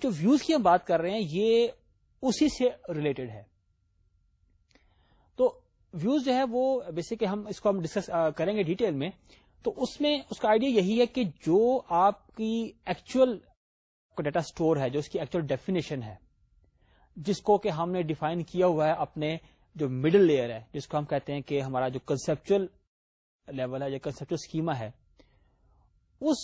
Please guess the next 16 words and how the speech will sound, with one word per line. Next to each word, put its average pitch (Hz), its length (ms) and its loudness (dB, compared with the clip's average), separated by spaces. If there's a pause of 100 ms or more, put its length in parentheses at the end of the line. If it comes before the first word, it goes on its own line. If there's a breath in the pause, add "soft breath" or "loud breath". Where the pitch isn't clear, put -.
(580)
کی 254 320 0
جو 190 180 4
ڈیٹیلز 190 640 2
ہے 180 160 0
یا 208 80 0
اس 190 100 -4
تک - 200 -8
جو 202 60 -2 (120)
ایکسس 175 500 -2
ہے، 151 140 2 (540)
اس 240 200 -2
کو 262 260 2
ہائیڈ 156 380 2
کرنے 156 320 -2
کے 147 140 -6
لیے 135 280 -6